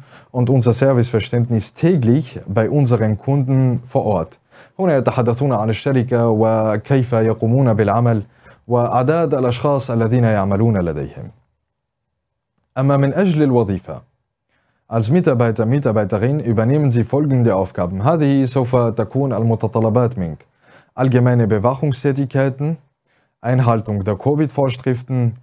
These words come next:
Zutritt, äh, Zutrittkontrollen, regelmäßige Kontrollrundgänge, Durchsetzen der Hausordnung, Vertretung der Portiere.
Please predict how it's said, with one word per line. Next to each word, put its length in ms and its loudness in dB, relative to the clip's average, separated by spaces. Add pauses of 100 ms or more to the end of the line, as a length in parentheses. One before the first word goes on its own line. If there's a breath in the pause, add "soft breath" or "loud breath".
(260 soft breath)
Zutritt, 560 -2
äh, 380 0
Zutrittkontrollen, 960 0
regelmäßige 1080 -2
Kontrollrundgänge, 2250 0
Durchsetzen 600 -2
der 140 0
Hausordnung, 640 0
Vertretung 720 -2 (100)
der 180 -2
Portiere. 580 -4